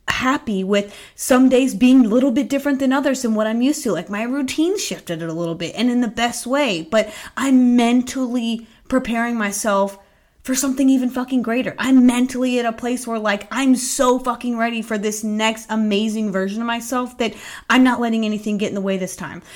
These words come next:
So my reminder for you, this is, like, your vibe check, like, going back to who you are. Know who the fuck you are. And when you get to any kind of crossroad that is questioning and is putting you in a place where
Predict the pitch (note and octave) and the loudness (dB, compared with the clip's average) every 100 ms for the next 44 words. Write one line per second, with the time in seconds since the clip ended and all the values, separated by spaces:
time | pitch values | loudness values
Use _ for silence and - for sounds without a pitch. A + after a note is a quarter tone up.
0 | - - B3+ A3 G3+ - _ A#3+ A#3+ A#3 | -14 -2 2 2 0 -8 _ -6 -4 -2
1 | A#3 G#3+ G#3+ A#3+ B3+ C#4+ A3+ G#3+ G#3 G#3+ | 0 0 0 -2 -2 -4 -2 -2 -4 -6
2 | - _ _ _ G#3 G#3 G#3+ A3+ A3+ A#3 | -12 _ _ _ -2 0 0 0 -2 -2
3 | A#3+ G#3 G3+ G3+ G3+ D#3+ F3+ F3 - G3 | -2 0 0 -2 -8 -8 -8 -6 0 0
4 | A#3 A#3 G3+ F#3 - - F#3+ F3+ F3 - | 2 0 -2 -2 -6 -2 -2 -2 -8 -20
5 | _ - G#3+ A3+ G#3 A3 F3 E3 C#3 - | _ -12 -4 0 0 0 -2 -2 -4 -12
6 | - A3 A3 F#3 G3 A#3 - A#3+ A3+ G#3 | -10 -4 -2 0 2 0 0 -4 -4 -4
7 | G3+ - G3 F3 E3+ D#3 D3 - - - | -8 -6 -8 -6 -6 -6 -8 -12 -20 -8
8 | G#3 G#3+ F#3 G3+ A#3 C4+ C#4 A3+ G#3+ - | -4 -2 0 2 4 4 4 4 2 2
9 | - G#3 G3 G#3+ A3+ A#3+ A#3 - F3+ F#3 | -4 -4 -2 -2 -2 -4 -4 -2 -2 -2
10 | B3 A#3+ G#3+ G#3 F#3 - - - A3 G3 | -4 -4 -2 -4 -4 -8 -14 -4 -2 -2
11 | - C4 B3+ C4 C4 C4 - - _ A3+ | -4 -2 2 2 0 -4 -16 -20 _ 0
12 | A3 G#3+ G#3 - A3 A#3 A#3+ A3 - G#3+ | 2 0 -4 -2 0 2 2 -2 -2 -2
13 | A3 - G#3 F#3+ E3 | -2 -2 0 2 0